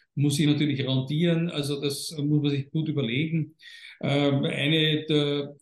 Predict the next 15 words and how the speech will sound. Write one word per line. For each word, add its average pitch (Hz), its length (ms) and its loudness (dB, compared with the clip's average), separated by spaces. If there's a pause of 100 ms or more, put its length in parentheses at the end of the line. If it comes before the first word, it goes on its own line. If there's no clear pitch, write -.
der, 143 300 -2
der 143 140 0
Möglichkeiten 147 1040 0
ist 139 180 -6
zum 147 160 -4
Beispiel 139 360 -4
auch, 135 180 -4
dass 143 220 -2
ja 135 180 0
Bhutan 147 320 -4
natürlich 135 460 -2 (240)
sehr 135 220 -4
große 135 380 -2
Wasservorkommen 143 1000 -4
hat, 170 200 -6